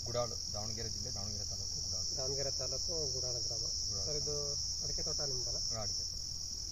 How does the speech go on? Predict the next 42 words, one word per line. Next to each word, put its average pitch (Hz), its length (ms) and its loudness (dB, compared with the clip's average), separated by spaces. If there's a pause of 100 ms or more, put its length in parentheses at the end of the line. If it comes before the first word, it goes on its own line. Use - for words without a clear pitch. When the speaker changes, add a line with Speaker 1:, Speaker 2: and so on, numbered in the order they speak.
(100)
Speaker 2:
ಆ, 151 100 -2
ಎಷ್ಟು 139 220 -2
ಎಕರೆ 175 140 -2
ಬರುತ್ತೆ 135 280 -2
ಸರ್ - 100 -4
ಇದು? - 400 -2
Speaker 1:
ಇದು 110 160 -2
ಒಂದೂವರೆ 107 280 0
ಎಕರೆ. - 520 2
Speaker 2:
ಒಂದೂವರೆ - 320 2
ಎಕರೆ. - 520 2
ಈಗ 151 60 0
ಎಷ್ಟು 147 360 0
ವರ್ಷದ 180 140 0
ಗಿಡ 160 100 0
ಇರ್ಬೋದು 135 320 0
ಸರ್ - 120 0
ಇದು? - 420 0
Speaker 1:
ಇದು 110 80 0
ಎರಡು - 240 0
ವರ್ಷದ - 180 0
ಗಿಡ. - 220 0 (520)
Speaker 2:
ಎರಡು 131 140 -2
ವರ್ಷದ 123 180 -2
ಗಿಡ. - 180 -2 (460)
ಸರ್, 165 120 0
ನೀವು 156 320 0
ಪ್ರೀವಿಯಸ್ 170 840 -2 (340)
ಯಾವ 147 160 0
ಥರ 165 160 0 (140)
ಈಗ 143 80 0
ಗೊಬ್ಬರ 135 320 0
ಕೊಟ್ಟಿದ್ದಾಗ್ಲಿ 135 640 0
ಅಥವಾ 135 320 0
ಸ್ಪ್ರೇ 147 260 0
ಮಾಡ್ತಿದ್ದಾಗ್ಲಿ 131 680 0 (460)
ಯಾವ್ದು 165 220 2
ಮಾಡ್ತಿದ್ರಿ? 135 340 0
ಗೊಬ್ಬರ 139 240 0
ಕೊಟ್ಟಿದ್ರಾ, - 320 -2
ಸ್ಪ್ರೇ 156 240 -2
ಮಾಡ್ತಿದ್ರಾ 131 400 -2